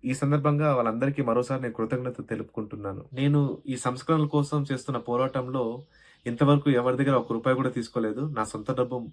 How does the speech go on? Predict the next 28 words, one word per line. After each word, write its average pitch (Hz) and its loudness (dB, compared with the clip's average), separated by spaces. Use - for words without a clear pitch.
మాత్రమే 127 0
ఇప్పటివరకు 120 -4
ఖర్చు 117 -4
పెట్టుకుంటూ 113 -6
వచ్చాను. 107 -8
భవిష్యత్తులో 165 6
ఉద్యమం 147 4
పెద్దదయ్యే 135 2
కొద్దీ 131 0
చూడాలి. 123 0
నేను 135 2
ఏ 127 0
పార్టీకి 147 0
చెందిన 127 -4
వ్యక్తిని 117 -6
కాదు, 113 -6
పార్టీలకు 135 2
అతీతంగా 139 0
చేస్తున్న 120 -6
ఉద్యమం 110 -6
ఇది. 107 -8
అన్ని 135 4
పార్టీలు 156 2
ఈ 151 2
సంస్కరణలు 131 -2
తేవడంలో 127 -2
సహకరిస్తాయని 123 -6
ఆశిస్తున్నాను. 98 -8